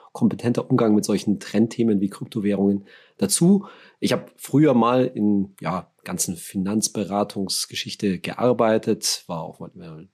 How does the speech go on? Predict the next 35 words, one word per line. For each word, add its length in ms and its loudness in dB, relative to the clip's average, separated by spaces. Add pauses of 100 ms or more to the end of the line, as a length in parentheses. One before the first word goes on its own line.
(180)
zeitweise 420 -18
Vertriebsleiter, 600 0
aber 160 0
hab 120 -2
vor 100 -6
allen 60 0
Dingen 80 4
dann 100 2
auch 120 -2
als 140 -6
Honorarberater 720 0 (240)
gearbeitet, 480 0
ha-, 100 -4 (160)
dadurch 500 0
so 180 -4
ein 80 -2
bisschen 240 0
diese 360 4 (340)
Sorgen 400 4
und 140 4
Nöte 280 4
und 120 2
auch 140 -4
Gedankengänge, 600 2
die 320 6
wahrscheinlich 640 2
ihr 280 6
auch 240 0
jetzt, 200 -4
wenn 100 0
ihr 100 -4
über 300 -6
eure 160 -4
Altersvorsorge 640 2
nachdenkt, 540 0